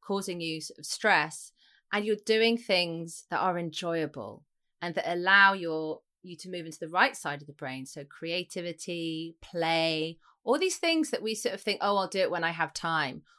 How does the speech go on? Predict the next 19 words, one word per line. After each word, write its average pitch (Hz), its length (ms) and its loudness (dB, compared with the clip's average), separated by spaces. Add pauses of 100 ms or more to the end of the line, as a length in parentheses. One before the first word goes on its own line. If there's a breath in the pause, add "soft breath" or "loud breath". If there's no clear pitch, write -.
(100)
or 214 160 8
almost 240 280 6
consider 202 360 -4
a 156 40 -4
bit 160 200 -4
frivolous. 170 640 -6 (400)
Those 311 400 4
are 247 60 -10
the 226 100 -2
things 151 400 -4
that - 100 -12
we 185 200 -8
need 175 240 -8
to 165 100 -10
start - 320 -4
taking 165 380 -6
seriously 180 580 -4
and 214 280 0
recognizing 196 1120 -2